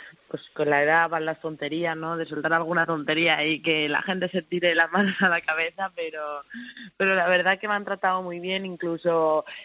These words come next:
en tema de consejos, pues, genial. Al final yo todo lo que me, me dice la gente veterana o gente con experiencia, ¿no? Como Carmen,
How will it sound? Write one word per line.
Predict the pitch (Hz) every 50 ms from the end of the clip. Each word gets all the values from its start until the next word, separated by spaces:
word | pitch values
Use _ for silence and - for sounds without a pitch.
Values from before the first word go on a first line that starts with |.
| - -
en | - 175 160 -
tema | - 170 180 175 175
de | 175 170
consejos, | - 170 160 156 - - 170 165 160 - 165 160 156 - -
pues, | 160 151 151 151 _ _ _ _ _ _ _ _ _ _ _ _ _ _ _ _ _
genial. | - - - 170 160 156 160 170 175 175 175 180 180 175
Al | 165 160
final | - 165 165 165 165 165 165
yo | 175 170
todo | 160 170 165 170 165
lo | 165 165
que | 156 170 170
me, | 165 160 160 160 160 156 156
me | 160 160
dice | 160 160 160 - 170
la | 160 151 -
gente | - 165 160 - 160
veterana | 156 160 151 - 151 147 151 151 156 156 151 147 147 143
o | 143
gente | 143 - 160 156 156 160
con | - 151 147
experiencia, | 143 - - 156 160 156 156 156 - 165 156 156
¿no? | 156 156 156
Como | - 160 151 143 139
Carmen, | - 160 156 156 151 151 147 143